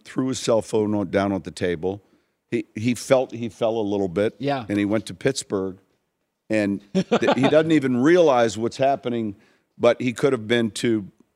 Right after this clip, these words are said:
Speaker 1: these other spots. And, and
Speaker 2: Aaron
Speaker 1: I,
Speaker 2: Rodgers, same thing.
Speaker 1: he's a great example of it. I mean,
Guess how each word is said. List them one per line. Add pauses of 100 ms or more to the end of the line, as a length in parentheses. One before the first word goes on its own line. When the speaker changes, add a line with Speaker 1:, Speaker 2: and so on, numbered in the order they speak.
(160)
Speaker 1:
these
other
spots.
And,
and
Speaker 2:
Aaron
Speaker 1:
I,
Speaker 2:
Rodgers,
same
thing.
Speaker 1:
he's
a
great
example
of
it. (540)
I
mean,